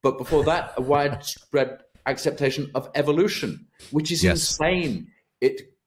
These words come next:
Speaker 1: it contradicts the principle of sufficient reason, which is one of four basic metaphysical principles, which there's no observed example of in all the history of mankind. And they talk about science, and yet this thing
Speaker 2: I know.
Speaker 1: cannot be observed that there was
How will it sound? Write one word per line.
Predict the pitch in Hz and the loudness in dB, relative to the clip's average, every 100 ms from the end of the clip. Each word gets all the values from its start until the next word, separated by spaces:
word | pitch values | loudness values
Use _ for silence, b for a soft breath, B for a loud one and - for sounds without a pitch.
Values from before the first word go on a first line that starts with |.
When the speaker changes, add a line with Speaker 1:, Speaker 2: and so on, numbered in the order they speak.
| _ | _
Speaker 1:
it | 135 135 | 0 0
contradicts | 170 185 185 165 156 - | 0 0 2 0 0 -2
the | |
principle | - 151 147 - 143 127 | 0 -2 -2 -2 0 0
of | 113 | -2
sufficient | - 135 131 113 | -2 -2 -2 2
reason, | 120 113 78 - | 4 4 0 -4
which | 117 127 | -4 -4
is | 117 - | -6 -4
one | 120 139 | 0 0
of | 127 - | 0 -2
four | 180 165 147 | 2 4 4
basic | 143 139 127 | 0 0 -4
metaphysical | 160 151 127 - 110 | -2 0 -2 -4 -6
principles, | 120 95 - 104 101 - b b | -4 -4 0 0 -2 -6 b b
which | 117 117 | -4 0
there's | 127 120 | 0 0
no | 131 156 185 202 196 139 | -2 2 4 4 4 2
observed | 151 - 147 135 - - | -2 0 0 0 -2 -8
example | 113 131 123 123 98 117 | -4 -2 -2 -4 -4 0
of | 113 | 0
in | 110 113 | 0 -2
all | 117 180 175 | 4 4 4
the | 151 | 2
history | 143 - 131 | -2 -4 -4
of | - | -2
mankind. | 120 101 127 98 113 - b b - | -4 -2 -2 -2 -4 -8 b b -4
And | 139 | 0
they | 156 160 | 2 2
talk | 196 190 | 2 2
about | 185 175 156 - | 0 0 -2 -4
science, | - 240 226 123 - - _ _ _ | 0 2 2 2 -4 -14 _ _ _
and | 160 165 | 0 2
yet | 160 | 0
this | 160 - | -2 -2
thing | 190 180 156 | -2 -2 -6
Speaker 2:
I | |
know. | 143 | -4
Speaker 1:
cannot | 165 208 - 165 | 0 0 0 0
be | 147 | 0
observed | - - 117 113 - | 2 2 2 2 0
that | 117 | 2
there | |
was | 139 | 2